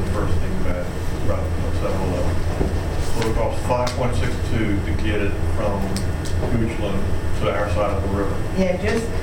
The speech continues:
Speaker 2: but it, that doesn't, that does, that just means from one side of the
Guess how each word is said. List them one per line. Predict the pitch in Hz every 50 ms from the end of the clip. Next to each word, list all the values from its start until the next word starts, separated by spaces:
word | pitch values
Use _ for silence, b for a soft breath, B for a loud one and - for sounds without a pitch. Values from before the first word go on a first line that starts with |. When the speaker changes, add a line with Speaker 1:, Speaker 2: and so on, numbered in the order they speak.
| - -
Speaker 2:
but | - 233 220 226 - - - - 202 190 - 190
it, | 196 196 190 -
that | 196 202 214 202 208
doesn't, | 214 214 220 208 202 190 - 190 185 - 190
that | 208 208 208 208 208 208
does, | - -
that | 214 220 220 220 - -
just | 247 240 226 - 233
means | 226 220 208 214
from | - 202 202 196
one | 196 196 202 208
side | - - 214 202 190
of | 185 185
the | 180